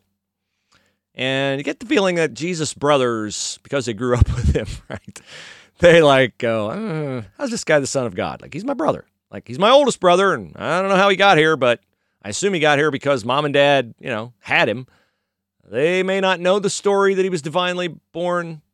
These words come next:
They may know the story and not believe it. But they're talking to Jesus about, "Hey, you know, Feast of the Tabernacles is going on up in Jerusalem. You ought to go.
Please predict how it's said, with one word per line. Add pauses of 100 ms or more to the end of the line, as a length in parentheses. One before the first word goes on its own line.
(100)
They
may
know
the
story
and
not
believe
it. (880)
But (520)
they're
talking
to
Jesus
about,
"Hey, (180)
you
know,
Feast
of
the
Tabernacles
is
going
on
up
in
Jerusalem.
You
ought
to
go.